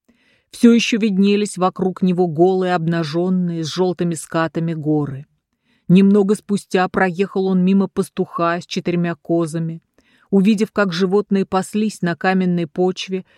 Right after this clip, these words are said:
Раньеро подумал про себя, что они едят землю. Этот пастух, должно быть, имел раньше большое стадо, которое разграбили у него крестоносцы.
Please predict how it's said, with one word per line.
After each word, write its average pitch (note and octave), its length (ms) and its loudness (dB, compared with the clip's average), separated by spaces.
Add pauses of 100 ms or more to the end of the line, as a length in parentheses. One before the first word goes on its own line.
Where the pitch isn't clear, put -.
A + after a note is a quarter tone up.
(120)
Раньеро F#3 580 2
подумал F3 540 0
про D#3 160 -6
себя, D3 420 -6
что E3+ 260 -2
они E3 300 0
едят E3+ 460 -4
землю. D#3 680 -4 (720)
Этот A#3+ 300 0
пастух, A#3+ 500 -2
должно G3+ 440 0
быть, G#3+ 200 -4
имел A3 300 0
раньше G#3 400 -2
большое F#3+ 560 0
стадо, G#3+ 480 -6
которое F#3 460 -4
разграбили F#3 720 -2
у F3+ 80 -2
него F3 260 -4
крестоносцы. D#3+ 1040 -6